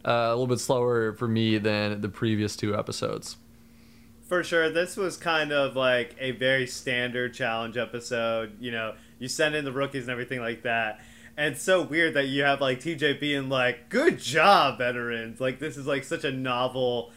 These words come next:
Speaker 2: idea, right? To, like, <laughs> send in the rookies and just stick together.
Speaker 1: Oh, I
Speaker 2: As
Speaker 1: read
Speaker 2: if
Speaker 1: that
Speaker 2: they
Speaker 1: differently.
Speaker 2: Oh, really?
Speaker 1: Yeah.
Speaker 2: How'd you read it?
Speaker 1: I thought this was T J doing his best to spur the rookies into action. I thought he was trying to just really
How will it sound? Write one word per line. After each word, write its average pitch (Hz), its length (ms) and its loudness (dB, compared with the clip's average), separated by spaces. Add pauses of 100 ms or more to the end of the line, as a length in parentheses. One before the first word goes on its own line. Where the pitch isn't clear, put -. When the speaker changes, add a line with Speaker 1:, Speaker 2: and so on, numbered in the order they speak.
(140)
Speaker 2:
idea, 131 760 -2
right? 120 380 -2
To, 131 100 -6
like, 117 240 -4
<laughs> - 0 -
send 139 380 -2
in 127 180 -2
the 120 100 -6
rookies 117 420 -6
and 110 100 -10
just 113 160 -14
stick 117 180 -8
together. 113 500 -6 (140)
Speaker 1:
Oh, 156 200 2
I 143 200 2
Speaker 2:
As 180 60 2
Speaker 1:
read 160 180 4
Speaker 2:
if 175 80 -2
Speaker 1:
that 160 140 4
Speaker 2:
they 143 120 2
Speaker 1:
differently. 117 560 0 (800)
Speaker 2:
Oh, 156 180 6
really? 151 460 0
Speaker 1:
Yeah. 139 240 6
Speaker 2:
How'd 147 140 2
you 131 40 -8
read 117 200 -4
it? 101 200 -6
Speaker 1:
I 170 180 2
thought 208 220 2
this 180 200 0
was 151 320 2
T 175 280 2
J 139 640 2
doing 147 420 2
his 127 160 2
best 127 360 0
to 117 320 4
spur 151 420 0
the 143 120 0
rookies 135 440 2
into 120 360 2
action. 113 680 -2
I 117 100 2
thought 127 200 2
he 131 100 2
was 120 180 2
trying 131 320 0
to 127 140 2
just 120 260 0 (320)
really 151 440 4